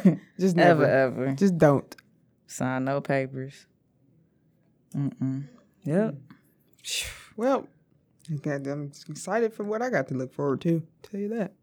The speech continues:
Speaker 1: I'm watching that shit. <laughs> 'Cause <laughs> shit like, ooh, it just, ooh, yeah. All right.
Speaker 2: Just gotta do it, man.
Speaker 1: Yeah.
Speaker 2: Did
Speaker 1: It's
Speaker 2: you
Speaker 1: gonna
Speaker 2: watch the
Speaker 1: happen.
Speaker 2: Khalif Browder, uh, documentary?
Speaker 1: Yeah,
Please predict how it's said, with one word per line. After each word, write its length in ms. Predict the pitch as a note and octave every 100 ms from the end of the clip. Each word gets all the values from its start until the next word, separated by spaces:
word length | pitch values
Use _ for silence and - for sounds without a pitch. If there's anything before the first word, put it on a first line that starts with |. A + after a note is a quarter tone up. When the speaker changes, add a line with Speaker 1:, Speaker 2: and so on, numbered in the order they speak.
| _ _ _ _ _ _ _ -
Speaker 1:
I'm 60 | E3
watching 280 | F#3 G3 G#3+
that 160 | A3
shit. 260 | - D#3 - _ _
<laughs> 640 | - - _ _ - -
'Cause 360 | - D3+ C#3 -
<laughs> 1400 | F#3 E3+ D#3+ _ - - - _ A#3 - - - _ _
shit 200 | - B3
like, 240 | F#3+ E3+
ooh, 280 | F3+ G#3+ E3 C3
it 80 | E3
just, 360 | D#3 C#3+ B2 G#3+
ooh, 200 | G3 C3 - -
yeah. 240 | C#3+ C#3 B2+ _ A#3+
All 100 | C4+
right. 180 | A#3+ - _ _ _ _ _ _ _ _ _
Speaker 2:
Just 120 | _
gotta 200 | A3+ A#3+
do 180 | C4+ C#4+
it, 60 | C4
man. 340 | A#3+ A#3+ B3+ A#3+
Speaker 1:
Yeah. 240 | G#3+ G#3
Speaker 2:
Did 40 | G3 _ _ _ _ _ -
Speaker 1:
It's 100 | F#3
Speaker 2:
you 40 |
Speaker 1:
gonna 80 | F3+
Speaker 2:
watch 140 | F#3 F#3
the 40 |
Speaker 1:
happen. 140 | F#3 -
Speaker 2:
Khalif 300 | F#3 G3 F#3+
Browder, 680 | G3+ G#3+ A3 G#3+ A#3 A#3
uh, 40 | A#3
documentary? 520 | B3 A#3 B3+ B3 C4+
Speaker 1:
Yeah, 240 | F#3 C#3+